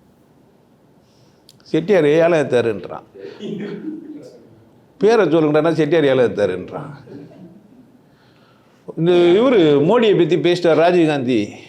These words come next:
அந்த ஒரு சமூகத்தையே இழிவுபடுத்திட்டாரு. சண்டாளர்கள் கூட்டம் நிறைய பேர் ஆயிட்டா, நம்ம எல்லாம் சண்டாளர்கள் வாங்க, நம்மளை சண்டாளர்னு அசிங்கப்படுத்துறான்னு கூ-, கூட்டம் போட்டா என்ன பண்ண முடியும்? இந்த கொடி பிடிக்கிறதுக்குன்னு ஒரு கூட்டம். இந்த, இது என்னன்னு கேட்டீங்கன்னா, அரசியல் எப்படி ஆயிடுச்சுன்னு கேட்டீங்கன்னா, ஒரு தனிநபர் தாக்குதல் தான் பண்ணுகிறாங்க.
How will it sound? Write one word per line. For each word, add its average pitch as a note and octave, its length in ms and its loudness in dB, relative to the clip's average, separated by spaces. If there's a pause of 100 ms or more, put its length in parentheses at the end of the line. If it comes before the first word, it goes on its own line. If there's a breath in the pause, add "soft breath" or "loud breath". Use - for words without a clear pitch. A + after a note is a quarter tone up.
(960 loud breath)
அந்த C#3+ 180 -2
ஒரு D3+ 140 0
சமூகத்தையே G#3+ 540 0
இழிவுபடுத்திட்டாரு. C#3+ 920 0 (1500 soft breath)
சண்டாளர்கள் A3+ 540 2
கூட்டம் G3 280 2
நிறைய F#3+ 280 2
பேர் F#3 160 2
ஆயிட்டா, F3+ 140 2
நம்ம F3 200 0
எல்லாம் G3 160 0
சண்டாளர்கள் F#3 460 2
வாங்க, F3+ 300 0
நம்மளை E3 240 0
சண்டாளர்னு E3 460 0
அசிங்கப்படுத்துறான்னு D#3 500 -2
கூ-, D3 240 0
கூட்டம் D3+ 260 -2
போட்டா C3+ 180 -2
என்ன C3 160 -4
பண்ண G2+ 180 -10
முடியும்? - 260 -16
இந்த D#3+ 120 -4
கொடி G#3+ 220 0
பிடிக்கிறதுக்குன்னு E3 480 -4
ஒரு C3+ 160 -2
கூட்டம். A2+ 360 -8 (640 soft breath)
இந்த, A2+ 140 -8
இது C3+ 180 0
என்னன்னு A3 320 2
கேட்டீங்கன்னா, F3 260 0
அரசியல் F3 500 0
எப்படி G3 120 2
ஆயிடுச்சுன்னு D3 260 -2
கேட்டீங்கன்னா, D3 440 -2
ஒரு C#3+ 140 0
தனிநபர் G3 440 0
தாக்குதல் D#3 420 0
தான் E3 180 -4
பண்ணுகிறாங்க. A2 540 -6